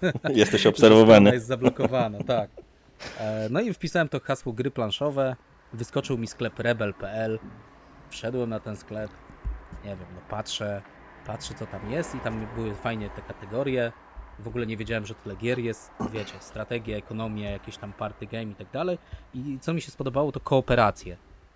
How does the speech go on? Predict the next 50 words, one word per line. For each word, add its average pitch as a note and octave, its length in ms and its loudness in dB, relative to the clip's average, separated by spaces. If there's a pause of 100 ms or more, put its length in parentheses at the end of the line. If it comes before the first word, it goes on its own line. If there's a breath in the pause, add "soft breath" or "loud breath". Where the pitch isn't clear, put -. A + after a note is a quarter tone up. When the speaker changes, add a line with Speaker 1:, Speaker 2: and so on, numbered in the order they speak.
(200)
Speaker 1:
tak? B2 300 -8
I A#2 60 -16
tam A2 160 -8
kooperacje, A#2+ 560 -2
gry A2+ 160 -6
przygodowe. G#2 680 -6
I F#2 40 -20
sobie A2+ 160 -12
myślę, A2+ 200 -12
kurczę, F3+ 440 -6
to A#2+ 120 -8
musi C#3+ 220 -8
być C#3 120 -10
coś - 140 -10
takiego C3+ 260 -2
jak B2+ 140 -4
Magia B2+ 280 0
i B2 60 2
Miecz, A#2 340 0
tak? A2+ 260 -10 (100)
Że G#2+ 140 -12
to A2+ 140 -10
genialne A#2+ 480 0
było G#2+ 220 -4
Magia G#2 300 -4
i G2 80 -6
Miecz. G#2+ 260 -6
Speaker 2:
I - 20 -18
Speaker 1:
Wiadomo, G2+ 200 6
Speaker 2:
Robinsona G2+ 500 12
wziąłeś? G#2+ 300 10
Speaker 1:
tyle, A2 160 -2 (680)
y, A2+ 120 -6
tyle A#2 260 -2
czasu, A2 580 -2 (180)
y, G2+ 40 -10
spędzonego. A#2 680 0
Nie, C3+ 180 2
nie, C#3 220 4
to A2+ 140 -6
dwa A2 160 0
tysiące B2 320 -6
dziesiąty A#2 340 -4
chyba G#2+ 160 -2
Robinson A2 400 -6
wtedy G#2 200 -10
nie G#2 100 -8
istniał. G2 320 -12 (120)
Speaker 2:
Aha. F#2 280 0 (200)
Speaker 1:
E, F#2 440 -16